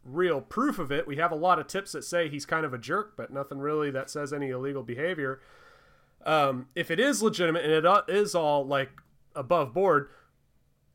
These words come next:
is it truly just the classified documents that they're after? Is it spawned from the January sixth thing? Like, is they, are they saying, "Hey, he might have something.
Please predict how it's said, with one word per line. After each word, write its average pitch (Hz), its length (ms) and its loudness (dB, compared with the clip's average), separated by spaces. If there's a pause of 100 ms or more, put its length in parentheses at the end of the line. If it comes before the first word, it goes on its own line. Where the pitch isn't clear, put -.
(180)
is 196 200 -2
it 170 120 -4
truly 226 420 -2
just - 720 -2
the 151 640 -8
classified 160 480 -2
documents 220 420 2
that 247 100 -2
they're 247 160 2
after? 240 420 0
Is 147 280 -4
it 143 380 -2
spawned 175 760 0
from 156 320 -2
the 143 80 -4
January 151 400 0
sixth 226 260 -4
thing? 233 160 0
Like, 139 200 -2
is 127 160 -8
they, 156 260 0
are 151 120 -2
they 151 140 -2
saying, 165 340 0
"Hey, 165 160 0
he 147 140 -8
might 147 240 0
have 175 140 -2
something. 170 400 -2